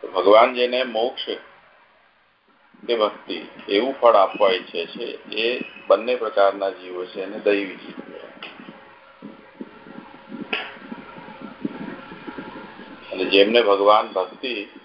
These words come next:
કે મુક્તિ બેમાંથી કોઈ પણ ફળ આપવા નથી ઈચ્છતા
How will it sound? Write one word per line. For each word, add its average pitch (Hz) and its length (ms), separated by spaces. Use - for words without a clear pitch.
કે 107 80
મુક્તિ 101 460
બેમાંથી 101 400
કોઈ 123 240
પણ 131 140
ફળ 104 220
આપવા 90 320
નથી 90 240
ઈચ્છતા 120 440